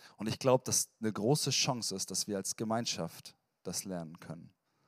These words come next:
Und dass wir als Gemeinschaft da drin unterwegs sind, als Teams, und dass wir darüber ins Gespräch kommen dürfen. Aber eins ist mir sicher,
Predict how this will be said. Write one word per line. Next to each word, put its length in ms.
Und 80
dass 180
wir 60
als 180
Gemeinschaft 560
da 60
drin 220
unterwegs 500
sind, 200
als 240
Teams, 460
und 140
dass 140
wir 60
darüber 260
ins 160
Gespräch 500
kommen 260
dürfen. 380
Aber 160
eins 220
ist 120
mir 140
sicher, 520